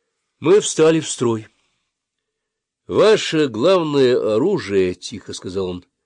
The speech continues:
глядя на нас с Юрой, — это не руки, как думают, наверное, многие из вас, а ноги.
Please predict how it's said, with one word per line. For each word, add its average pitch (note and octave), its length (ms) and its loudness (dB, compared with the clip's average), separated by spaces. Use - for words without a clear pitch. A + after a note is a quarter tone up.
глядя F2+ 280 -6
на F2+ 80 -10
нас F#2 160 -8
с - 80 -12
Юрой, — F2+ 260 -14
это C3+ 320 2
не C3+ 160 2
руки, C3 480 -2
как G2+ 300 -6
думают, C#3 420 0
наверное, G#2+ 320 0
многие G#2 360 -2
из F#2 80 -6
вас, G2+ 260 -4
а G#2+ 220 -6
ноги. G2+ 640 -4